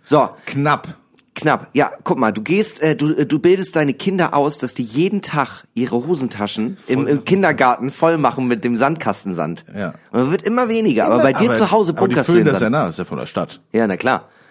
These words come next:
Speaker 1: Und zu Hause hast du aber einen eigenen Tresor, einen Sandtresor.
Speaker 2: Ja, ja.
Speaker 1: Und dann bist du, dann reden wir hier nicht mehr von irgendwie so läppischen Dimensionen wie Sandkasten.
Speaker 2: Nee.
Speaker 1: Dann reden wir von Sandhäusern, Sand, Sandhochhäusern.
Speaker 2: Du, du, du, du wirst die städtische Sandbank. <laughs>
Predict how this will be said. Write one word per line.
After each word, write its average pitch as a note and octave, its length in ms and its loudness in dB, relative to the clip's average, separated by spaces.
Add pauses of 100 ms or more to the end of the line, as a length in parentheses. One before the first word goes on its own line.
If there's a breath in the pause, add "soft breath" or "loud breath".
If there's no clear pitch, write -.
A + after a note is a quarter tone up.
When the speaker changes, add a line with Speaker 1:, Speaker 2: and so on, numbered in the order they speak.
(180 soft breath)
Speaker 1:
Und A#2+ 160 0
zu C3 140 0
Hause C#3+ 380 2
hast A#2 160 -2
du C3+ 60 2
aber A#2 80 2
einen A#2 100 0
eigenen C3+ 320 -2
Tresor, G#2+ 540 -4 (120)
einen G2+ 120 -2
Sandtresor. F2+ 840 -4
Speaker 2:
Ja, F#2 120 -10
ja. G2 540 -8 (460)
Speaker 1:
Und G#2+ 140 -2
dann C3 140 2
bist C#3+ 180 0
du, C#3+ 180 -4
dann C3 200 0
reden D#3 320 2
wir D3 80 4
hier C#3 80 4
nicht C#3 160 -2
mehr C#3 120 2
von B2+ 200 0
irgendwie B2 240 2
so A2+ 80 2
läppischen A#2 420 0
Dimensionen A2 400 0
wie G#2+ 80 0
Sandkasten. F#2+ 760 -4 (120 soft breath)
Speaker 2:
Nee. F#2 240 -8
Speaker 1:
Dann A2+ 120 0
reden B2 200 0
wir A#2 80 2
von A2 180 -2
Sandhäusern, F#2+ 760 -2
Sand, A#2 340 -2
Sandhochhäusern. A2 1040 -2 (100)
Speaker 2:
Du, A#2 160 0 (180)
du, B2+ 340 -2
du, A2 400 -4
du G#2+ 200 -10
wirst B2+ 240 -4
die A#2 60 -6
städtische A#2 400 -2
Sandbank. G2 680 -2
<laughs> - 40 4